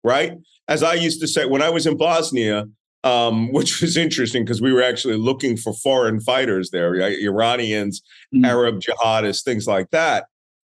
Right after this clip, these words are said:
Speaker 1: I said, "Bosnia is one of those places where before the war kicked off, it was white Christians that didn't go to church and white Muslims that didn't go to mosque, and they all drank Slivovitz." Right? Every Friday night, Saturday night. That, I'm like,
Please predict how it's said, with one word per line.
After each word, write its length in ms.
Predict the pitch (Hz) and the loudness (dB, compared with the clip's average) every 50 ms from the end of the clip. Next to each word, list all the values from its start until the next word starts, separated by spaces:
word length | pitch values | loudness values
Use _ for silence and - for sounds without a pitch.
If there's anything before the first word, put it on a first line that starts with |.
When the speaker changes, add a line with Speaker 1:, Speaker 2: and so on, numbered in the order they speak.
| - - | -6 -2
Speaker 1:
I 80 | 208 220 | -2 0
said, 440 | 214 - 226 202 185 175 175 170 - _ _ _ - | 0 2 0 0 0 -4 -8 -14 -18 _ _ _ -2
"Bosnia 460 | 226 240 277 320 320 349 339 294 277 | 0 0 2 0 0 0 0 0 0
is 100 | 233 165 | 0 2
one 160 | 247 254 247 | 0 2 2
of 80 | 247 233 | 2 2
those 200 | 233 220 202 - | 2 0 0 -2
places 440 | - - - - 208 202 185 180 175 | -2 -2 0 0 0 0 -2 -4 -2
where 460 | 175 175 180 180 170 165 160 - - | 0 2 2 4 4 4 2 0 -2
before 500 | 131 165 165 165 170 - 233 240 254 247 | -2 -4 -2 -2 -4 -2 0 2 2 2
the 120 | 233 202 | 2 2
war 360 | 175 170 175 202 202 196 185 | 2 2 2 4 2 2 0
kicked 320 | 170 - 208 180 175 180 - | 0 -2 -2 -2 0 0 0
off, 320 | 165 156 143 139 143 - - _ _ _ _ _ _ | 2 2 2 2 0 -4 -10 _ _ _ _ _ _
it 160 | - 190 180 185 | 0 0 2 2
was 180 | 175 160 - | 0 0 0
white 380 | - - 196 220 254 269 - - | 0 2 2 2 0 -2 -6 -6
Christians 480 | - 240 226 - - - 214 202 185 | -2 -2 -2 -2 -2 -2 -2 0 0
that 140 | 180 180 175 | 0 -2 -2
didn't 240 | 190 196 180 180 170 | -2 0 0 0 2
go 140 | 175 175 170 | 2 2 2
to 120 | 165 160 | 2 2
church 400 | 160 - - 160 143 143 143 - | 0 0 2 2 2 2 0 0
and 120 | 151 139 151 | 0 0 2
white 240 | 165 170 175 170 | 2 2 2 0
Muslims 460 | 165 165 170 170 147 - 160 143 131 127 | 0 0 0 0 0 -2 -2 -2 -2 -2
that 120 | 143 131 | -4 -2
didn't 220 | 123 160 156 143 135 | 0 0 0 2 2
go 120 | 151 143 | 2 2
to 60 | 131 | 2
mosque, 500 | 135 156 180 185 147 95 - - - - - - _ _ _ _ | 2 2 2 2 0 -2 -4 -6 -6 -8 -8 -12 _ _ _ _
and 100 | - 131 | -2 0
they 60 | 143 147 | 2 4
all 180 | 160 160 160 | 4 2 2
drank 280 | 156 160 165 156 147 135 | 2 2 2 0 0 -2
Slivovitz." 840 | - - 180 185 185 156 120 107 87 85 82 - - - - - - _ _ _ _ _ _ _ _ _ - | -2 -2 0 0 2 2 0 0 -2 -4 -6 -6 -6 -8 -8 -8 -10 _ _ _ _ _ _ _ _ _ -2
Right? 240 | 120 123 123 139 135 135 - _ _ - | 0 0 0 0 -2 -6 -12 _ _ -2
Every 220 | 151 135 151 143 | 0 0 0 0
Friday 360 | 143 - 151 139 135 135 127 | 0 0 2 2 2 2 2
night, 220 | 123 123 127 117 113 | 2 0 0 -2 -2
Saturday 380 | - 139 120 113 117 117 117 | 0 0 2 2 2 2 2
night. 240 | 131 151 135 87 85 - _ _ _ - - _ _ _ | 2 0 -2 -4 -6 -10 _ _ _ -20 -20 _ _ _
That, 220 | 175 185 202 214 - - | 0 0 0 0 0 0
I'm 200 | 180 202 226 233 | 0 0 0 2
like, 280 | 226 202 185 160 170 | 2 0 0 -2 -4